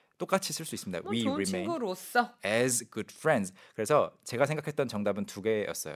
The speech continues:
Speaker 1: We remained good friends
Speaker 2: 음흠.
Speaker 1: 또는 we remained as good friends.
Speaker 2: 와, 우리 공육칠칠님 박수!
Speaker 1: 박수!
Speaker 2: 또 다른 정답을 보내주셨습니다.
Speaker 1: 네.
Speaker 2: 장유미님은요?
Speaker 1: 장유미님의 문장도 맞아요.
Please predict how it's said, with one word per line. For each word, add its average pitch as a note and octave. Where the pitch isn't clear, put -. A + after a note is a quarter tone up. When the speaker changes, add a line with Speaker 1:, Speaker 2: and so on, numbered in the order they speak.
Speaker 1:
We A#2+
remained G#2+
good F#3
friends F3+
Speaker 2:
음흠. C#4
Speaker 1:
또는 G2
we A2+
remained G2
as C#3
good E2+
friends. D#2
Speaker 2:
와, A#3+
우리 D4
공육칠칠님 C#4+
박수! A#3+
Speaker 1:
박수! D#3
Speaker 2:
또 D4
다른 F4+
정답을 A#3+
보내주셨습니다. D3
Speaker 1:
네. F2
Speaker 2:
장유미님은요? D#4+
Speaker 1:
장유미님의 D#3+
문장도 C3
맞아요. F2